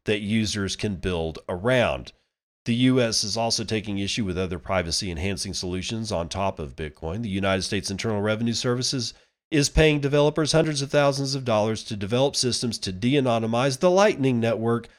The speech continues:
along with cryptocurrency obfuscation technologies. Those that successfully provide software to do so will be granted six hundred seventy-five thousand dollars. Yeah, it's a pretty cheap price to lay your soul on the fire of fucking hell.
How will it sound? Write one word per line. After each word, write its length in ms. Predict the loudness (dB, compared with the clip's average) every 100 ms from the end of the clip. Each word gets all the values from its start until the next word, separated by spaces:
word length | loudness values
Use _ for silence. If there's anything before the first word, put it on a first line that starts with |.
| _ _
along 340 | 2 4 4
with 160 | 2 0
cryptocurrency 760 | 0 2 0 0 0 0 -2
obfuscation 880 | 0 0 -2 -4 -4 2 2 4 0
technologies. 920 | -2 -4 -2 0 0 -2 -4 -4 -6 0
Those 320 | 4 4 2
that 140 | 0
successfully 720 | -2 0 0 0 0 -2 -2 -2
provide 400 | -4 0 0 2
software 440 | 2 0 2 -2
to 120 | -2
do 160 | -2 0
so 180 | 0 0
will 160 | -2
be 200 | -2 -4
granted 580 | 0 0 0 -2 -4 -6 -14 _ _
six 240 | 2 2 4
hundred 320 | 4 4 2
seventy-five 580 | 2 0 0 2 2 2
thousand 380 | 0 0 0
dollars. 420 | 0 2 2 -2 -6 -14 _ _
Yeah, 240 | 6 8 8
it's 80 | 2
a 60 |
pretty 220 | 0 0
cheap 440 | 2 2 2 0 -8 _ _
price 320 | 4 6 6
to 120 | 2 -2
lay 220 | 4 4
your 220 | 4 2
soul 340 | 4 6 6
on 140 | 4 2
the 60 |
fire 420 | 2 4 4 4 0
of 80 |
fucking 340 | 2 2 2 -2
hell. 480 | 0 2 0 -2